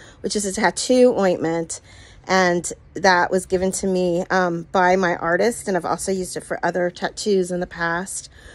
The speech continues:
where you heal from. And it is completely healthy and food product.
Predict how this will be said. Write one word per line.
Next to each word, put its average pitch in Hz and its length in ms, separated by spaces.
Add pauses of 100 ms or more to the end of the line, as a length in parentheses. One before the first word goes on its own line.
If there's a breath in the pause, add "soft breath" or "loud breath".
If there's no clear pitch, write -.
(160 loud breath)
where 196 260
you 185 160
heal 190 380
from. 202 500 (500 loud breath)
And 190 360
it 185 140
is 180 100
completely 226 840
healthy 226 840 (440 loud breath)
and 175 340
food 233 320
product. 214 640